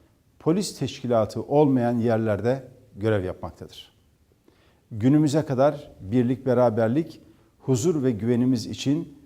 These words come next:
canla, başla, hiçbir fedakarlıktan kaçınmadan mücadele eden jandarma teşkilatına bu topraklar için borcumuz çok büyüktür.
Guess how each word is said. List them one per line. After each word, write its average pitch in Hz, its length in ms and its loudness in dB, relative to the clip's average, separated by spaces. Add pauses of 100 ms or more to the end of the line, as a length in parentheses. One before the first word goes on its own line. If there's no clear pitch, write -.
(260)
canla, 139 680 2
başla, 139 680 2 (280)
hiçbir 147 460 -4
fedakarlıktan 127 920 -2
kaçınmadan 123 580 -2
mücadele 110 540 -2
eden 117 280 -2 (380)
jandarma 123 500 0
teşkilatına 117 800 -2 (480)
bu 156 120 -8
topraklar 117 500 -6
için - 500 -6 (100)
borcumuz 110 720 -4 (380)
çok - 340 -2
büyüktür. - 460 -16